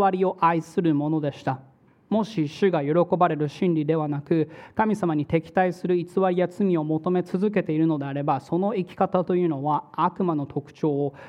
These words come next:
表しているということです。なぜ皆さん、私たちが聖書の中で一致を求めること、なぜ私たちが真理に立ち続けることを言って、言われ続けてるんでしょう？それは、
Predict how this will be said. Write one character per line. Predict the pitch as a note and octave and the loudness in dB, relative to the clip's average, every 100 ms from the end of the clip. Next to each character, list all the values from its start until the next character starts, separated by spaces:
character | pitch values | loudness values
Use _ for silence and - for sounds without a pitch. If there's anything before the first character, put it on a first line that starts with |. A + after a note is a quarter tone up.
| - - | -10 -4
表 | D3+ D3 D3 | -2 -2 -4
し | - | -6
て | - | -6
い | C#3 | -4
る | D3 | -4
と | D#3+ | -4
い | D3 | -4
う | C3+ | -6
こ | - | -10
と | C#3 C3 | -6 -6
で | C3 | -8
す。 | - - _ _ _ _ _ _ _ _ _ - | -14 -20 _ _ _ _ _ _ _ _ _ -2
な | D#4 | 0
ぜ | D4 | 2
皆 | G#3+ F#3 | 4 2
さ | F3+ | 2
ん、 | D#3+ | 0
私 | D#3 E3+ | 2 0
た | D#3 | -2
ち | D3+ | -4
が | D3+ | 0
聖 | F#3 | 0
書 | E3 | 0
の | D#3+ | 0
中 | D#3 D3+ | -2 -2
で | D3 | -4
一 | D3 - | -2 0
致 | |
を | E3 | 0
求 | D#3 E3 | 0 0
め | E3 | 0
る | D3+ | -2
こ | D3 | -4
と、 | C3+ C3+ - - | -4 -4 -6 -6
な | G#3 | 0
ぜ | F3+ | 0
私 | E3 E3 | 0 -2
た | E3 | -4
ち | D3+ | -6
が | C#3 | -6
真 | - F3+ | 0 2
理 | E3 | 2
に | C#3+ | 0
立 | D3+ D3+ | -2 -2
ち | |
続 | E3 D#3+ E3 | -2 0 0
け | |
る | E3 | -2
こ | D#3+ D#3 | 0 -2
と | F#3 | 0
を | |
言 | C#3+ | 0
っ | |
て、 | C#3 E3+ | -2 0
言 | E3+ E3+ | 0 2
わ | F#3 | 2
れ | F3 | 2
続 | E3 F3+ F3+ | 0 -2 -2
け | E3+ F3 | 0 0
て | F3 | 2
る | E3 E3 | 2 2
ん | |
で | C3+ | 0
し | C3 | -4
ょ | C3+ G#2 - | -6 -6 -16
う？ | |
そ | - | 0
れ | G#3 G3+ | 2 4
は、 | G#3 C3+ | 2 0